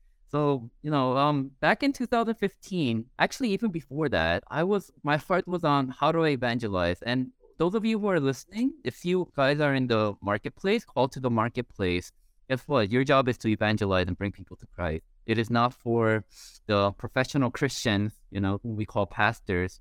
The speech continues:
You know, you just bring them to church and they're supposed to take over. That is not how it's supposed to work. We are all called to make disciples. And so, <clears throat> that back, you know, many, many years ago,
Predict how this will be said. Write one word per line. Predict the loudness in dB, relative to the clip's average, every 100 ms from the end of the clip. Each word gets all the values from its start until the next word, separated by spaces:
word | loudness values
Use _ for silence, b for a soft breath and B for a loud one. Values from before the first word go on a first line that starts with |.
| -8
You | -2
know, | -2
you | 0 0
just | 0 -2
bring | -2 -2
them | -2
to | -4
church | -2 0 0
and | 0 0 0
they're | -2
supposed | -2 -6 -4
to |
take | -6 -2
over. | 0 0 -2 -6 _ _ _
That | -2
is | 0
not | 2 4
how | 2
it's | 0
supposed | -4 -6 -6
to | -2
work. | 0 0 -2
We | -2 2
are |
all | 2 0
called | 0 -2 -2
to | -2
make | -4 -4
disciples. | 0 0 0 -4 -6 -10 _ _ _ -20 _ _
And | 0
so, | 4 4 2 -6 -6
<clears throat> | -4 -4 -8 _ _
that | -6 0
back, | 4 2 0 _
you | 0
know, | 2 2 0 -8 -20 _ _ _
many, | -4 -2 0 0 -2
many | -2 0
years | 2 2 2
ago, | 0 2 0 -2